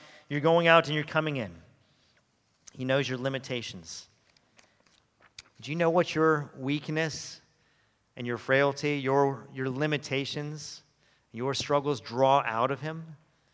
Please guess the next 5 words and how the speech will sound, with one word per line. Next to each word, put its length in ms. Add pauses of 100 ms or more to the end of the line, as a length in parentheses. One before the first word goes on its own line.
(1400)
They 80
draw 160
out 280
his 200
compassion. 540